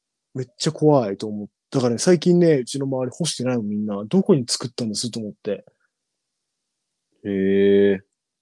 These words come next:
Speaker 2: じゃあ、もう普通に家の中で？
Speaker 1: もう家の中。いや、もともとそう、家の中だけどさ、今時期ってさ、暖房も冷房かけないじゃん。
Speaker 2: うんうんうん。
Speaker 1: だから中途半端でさ、だからほんと最近はほんと天気いい日に一時間だけ干すとかにしてる。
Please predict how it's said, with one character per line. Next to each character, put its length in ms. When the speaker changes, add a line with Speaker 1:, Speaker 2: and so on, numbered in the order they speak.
Speaker 2:
じ 100
ゃ 60
あ、 40
も 180
う 20
普 80
通 140
に 180
家 180
の 120
中 260
で？ 160
Speaker 1:
も 120
う 60
家 100
の 160
中。 200
い 20
や、 80
も 140
と 140
も 120
と 120
そ 340
う、 80
家 180
の 60
中 300
だ 160
け 120
ど 60
さ、 140
今 260
時 140
期 100
っ 20
て 160
さ、 320
暖 280
房 200
も 80
冷 160
房 160
か 160
け 100
な 80
い 120
じ 100
ゃ 60
ん。 80
Speaker 2:
う 40
ん 40
う 40
ん 460
う 20
ん。 20
Speaker 1:
だ 120
か 100
ら 60
中 420
途 140
半 160
端 180
で 60
さ、 400
だ 100
か 80
ら 80
ほ 120
ん 60
と 60
最 160
近 180
は 80
ほ 160
ん 40
と 200
天 180
気 180
い 40
い 20
日 140
に 120
一 240
時 80
間 360
だ 100
け 140
干 160
す 120
と 80
か 120
に 60
し 60
て 80
る。 100